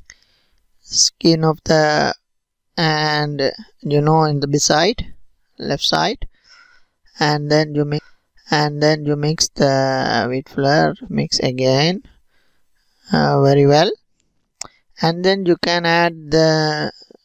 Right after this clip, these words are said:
sugar. So I can use the icing sugar, sugar powder. If you want, you can, uh, use sugar also, same thing. So, so you can add sugar in your taste, uh, and then you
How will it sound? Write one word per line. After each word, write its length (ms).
sugar. 500
So 240
I 160
can 240
use 220
the 100
icing 460
sugar, 380
sugar 380
powder. 480
If 180
you 120
want, 240
you 100
can, 340
uh, 480
use 260
sugar 380
also, 360
same 280
thing. 220
So, 300
so 240
you 180
can 220
add 180
sugar 500
in 280
your 180
taste, 460
uh, 160
and 320
then 480
you 320